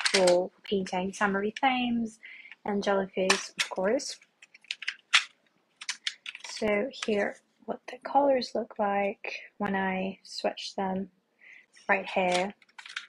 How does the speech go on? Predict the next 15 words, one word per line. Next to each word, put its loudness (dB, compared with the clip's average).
And -4
this -8
is -10
what -10
palettes -4
look -8
like. -4
Uh, 10
it's -10
a 0
little -4
bit 2
messy 0
right -2
now. -4